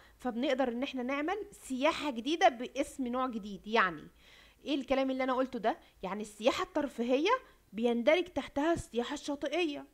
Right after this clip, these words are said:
وبيندرج تحتها السياحة الرياضية، وبيندرج تحتها، آه، سياحة الغوص، وبيندرج تحتها سياحة الشراع، وبيندرج تحتها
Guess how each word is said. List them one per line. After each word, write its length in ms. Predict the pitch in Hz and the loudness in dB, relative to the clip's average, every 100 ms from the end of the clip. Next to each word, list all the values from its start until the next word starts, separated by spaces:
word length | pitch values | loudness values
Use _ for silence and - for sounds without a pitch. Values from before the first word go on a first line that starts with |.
| _ _ - | _ _ -10
وبيندرج 460 | 214 214 220 262 | -4 -2 2 2
تحتها 420 | 262 220 - 220 240 | 2 -6 -4 -4 -4
السياحة 380 | - 208 214 | -6 -8 -4
الرياضية، 640 | 240 247 269 277 330 285 285 - - | -4 0 2 2 -2 -2 -6 -14 -12
وبيندرج 520 | - 214 214 220 262 254 | -6 -4 -4 0 0 0
تحتها، 720 | - - - 285 370 370 - | -6 -4 -2 2 2 2 0
آه، 160 | 226 226 | 0 2
سياحة 280 | 220 262 - | 2 -2 -2
الغوص، 540 | 294 269 339 269 - - - | -2 0 -2 -2 -8 -20 -14
وبيندرج 440 | 214 208 208 233 262 | -6 -4 -2 0 -2
تحتها 560 | - 233 - 277 359 | -4 -8 -4 -2 -2
سياحة 340 | 370 226 233 285 | -2 -4 -4 -4
الشراع، 600 | 285 - 339 339 277 254 - - | -6 -2 4 4 4 0 -6 -16
وبيندرج 400 | 202 220 220 262 | -6 -4 0 -2
تحتها 460 | 269 254 - 294 | -2 -8 -2 -2